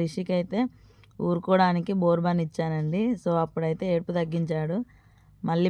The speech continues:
మా మిట్టు కూడా మరి తమ్మునికి ఇస్తే నాకు అని అంటే ఇద్దరికి ఇచ్చేసానండి. మా పిల్లలు అయితే హ్యాపీ అండి.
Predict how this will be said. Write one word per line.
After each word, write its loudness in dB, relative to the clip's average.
మా 2
మిట్టు -2
కూడా 2
మరి 0
తమ్మునికి -2
ఇస్తే -4
నాకు -2
అని 0
అంటే -2
ఇద్దరికి -4
ఇచ్చేసానండి. -4
మా 0
పిల్లలు -2
అయితే -4
హ్యాపీ -2
అండి. -4